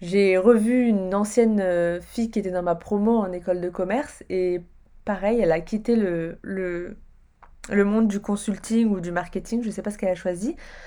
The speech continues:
pour devenir prof de yoga. Donc, je suis trop contente qu'on soit une génération, en fait, à,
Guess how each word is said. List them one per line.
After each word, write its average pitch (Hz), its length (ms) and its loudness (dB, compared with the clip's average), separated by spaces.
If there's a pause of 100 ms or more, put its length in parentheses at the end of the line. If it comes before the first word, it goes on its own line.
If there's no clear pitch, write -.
(480)
pour 269 180 4
devenir 220 440 4
prof 233 240 0
de 226 80 6
yoga. 202 420 2
Donc, 202 200 -2
je - 20 -16
suis 214 100 -6
trop 330 200 -2
contente 302 360 0
qu'on 208 240 0
soit 208 300 4
une 202 120 2
génération, 226 580 4
en 247 60 -2
fait, 277 240 4
à, 190 300 6